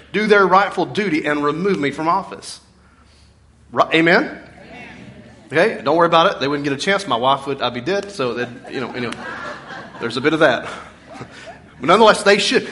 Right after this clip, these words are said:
Speaker 1: But today, it's almost like we're afraid to do anything 'cause we might offend somebody. I'm telling you something. Immorality, ungodliness, un-, un-, unethicalness, it, it is not, there's no place in the pulpit. But love, we gotta love people, so we gotta accept everything. No, you don't.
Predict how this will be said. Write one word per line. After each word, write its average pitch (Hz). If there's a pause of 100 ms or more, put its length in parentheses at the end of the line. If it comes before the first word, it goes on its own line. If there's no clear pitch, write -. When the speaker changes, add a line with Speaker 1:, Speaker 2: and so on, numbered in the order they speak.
(200)
Speaker 1:
But 190
today, 220
it's 220
almost 202
like 180
we're 175
afraid 190
to 151
do 143
anything 208
'cause 139
we 131
might 143
offend 214
somebody. 127
I'm 180
telling 277
you 226
something. 120 (280)
Immorality, 226 (280)
ungodliness, 160
un-, 139
un-, 135
unethicalness, 202 (340)
it, 381
it 190
is 190
not, 226
there's 202
no 302
place 320
in 320
the 320
pulpit. 254 (1120)
But 208
love, 233
we 220
gotta 208
love 202
people, 147
so 143
we 151
gotta 151
accept 160
everything. 120
No, 151
you 220
don't. 185